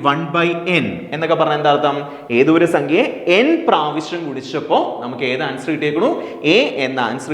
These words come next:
കിട്ടിയിരിക്കുന്നു. ഏത് സംഖ്യയെ n പ്രാവശ്യം ഗുണിച്ചപ്പോഴാണ് നമുക്ക് എ കിട്ടിയത് എന്നുള്ളതാണ് ചോദ്യം. ഓക്കെ, അപ്പോൾ ആ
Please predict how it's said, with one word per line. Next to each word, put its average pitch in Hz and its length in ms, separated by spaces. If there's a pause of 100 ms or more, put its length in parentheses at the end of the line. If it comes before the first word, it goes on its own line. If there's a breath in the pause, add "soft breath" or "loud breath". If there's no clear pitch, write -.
കിട്ടിയിരിക്കുന്നു. 123 440 (520)
ഏത് 285 140 (120)
സംഖ്യയെ 170 320 (160)
n 147 120
പ്രാവശ്യം 135 440
ഗുണിച്ചപ്പോഴാണ് 120 560 (360 loud breath)
നമുക്ക് 120 220 (120)
എ 135 120
കിട്ടിയത് 107 440 (280)
എന്നുള്ളതാണ് 117 540
ചോദ്യം. 294 280 (400)
ഓക്കെ, 226 140 (240 loud breath)
അപ്പോൾ 240 180
ആ - 20